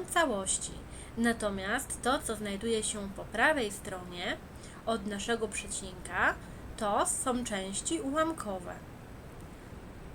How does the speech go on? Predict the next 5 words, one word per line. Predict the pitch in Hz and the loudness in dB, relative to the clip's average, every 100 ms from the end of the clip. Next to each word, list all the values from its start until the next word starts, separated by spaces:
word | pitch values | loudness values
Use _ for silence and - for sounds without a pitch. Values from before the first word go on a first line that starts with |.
| - - - - - - | -12 -12 -12 -12 -12 -2
Zapewne | 233 240 349 349 277 233 | 0 4 6 6 4 2
wiesz, | 202 180 175 226 - | 0 -2 -2 -2 -2
jak | 220 220 | -2 0
nazywają | 220 220 202 202 220 262 247 | 0 0 -2 0 2 2 0
się | 240 214 | 0 -2